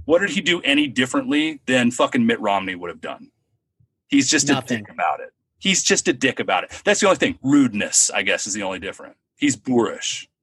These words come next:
Speaker 1: He's un-, unkempt, whatever. He's unbecoming of those of us that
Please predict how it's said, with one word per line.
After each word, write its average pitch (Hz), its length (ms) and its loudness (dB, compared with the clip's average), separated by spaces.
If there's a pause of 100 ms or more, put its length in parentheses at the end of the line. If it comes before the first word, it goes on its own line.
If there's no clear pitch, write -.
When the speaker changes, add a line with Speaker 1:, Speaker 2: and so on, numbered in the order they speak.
(260)
Speaker 1:
He's 117 220 2
un-, 131 500 4
unkempt, - 720 -2 (500)
whatever. 107 440 -2
He's 113 240 -2
unbecoming 139 960 2 (540)
of 104 140 -4
those 120 240 2
of 110 100 0
us 110 200 0
that 104 180 -2